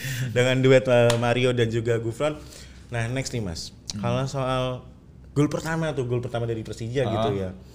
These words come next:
Speaker 1: Eh, apa sih yang terjadi di, di momen itu? Cepet banget kan ya, hitungan
Speaker 2: Hmm.
Speaker 1: detik sebenarnya.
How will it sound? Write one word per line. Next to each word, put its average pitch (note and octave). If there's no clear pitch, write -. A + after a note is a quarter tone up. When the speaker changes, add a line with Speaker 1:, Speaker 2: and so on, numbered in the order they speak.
Speaker 1:
Eh, G#2
apa F#3
sih E3+
yang B2+
terjadi A2+
di, G#2
di -
momen A#2
itu? G3+
Cepet -
banget C#3
kan G#2
ya, G2+
hitungan A#2
Speaker 2:
Hmm. A2+
Speaker 1:
detik E3
sebenarnya. G2